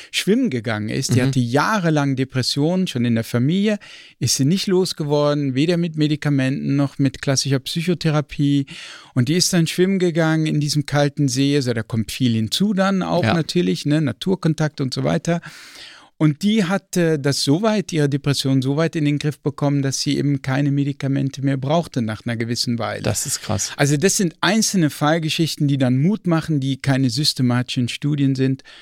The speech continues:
Speaker 1: Aber das sage ich dann halt auch und das ist in diesem Fall wirklich bei dem,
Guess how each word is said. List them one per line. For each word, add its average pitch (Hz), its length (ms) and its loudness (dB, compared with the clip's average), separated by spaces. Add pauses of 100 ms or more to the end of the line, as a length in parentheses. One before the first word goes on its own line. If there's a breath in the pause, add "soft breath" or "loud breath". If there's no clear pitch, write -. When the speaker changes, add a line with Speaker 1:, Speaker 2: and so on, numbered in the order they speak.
(240 loud breath)
Speaker 1:
Aber 120 140 0
das 131 160 0
sage 143 240 2
ich 127 80 -6
dann 107 240 -2
halt 113 220 -4
auch 123 220 -2
und 120 120 0
das 110 160 -6
ist 117 100 -10
in 113 120 0
diesem 113 260 -2
Fall 117 380 -6
wirklich 113 300 -10
bei 117 100 -8
dem, 110 220 -8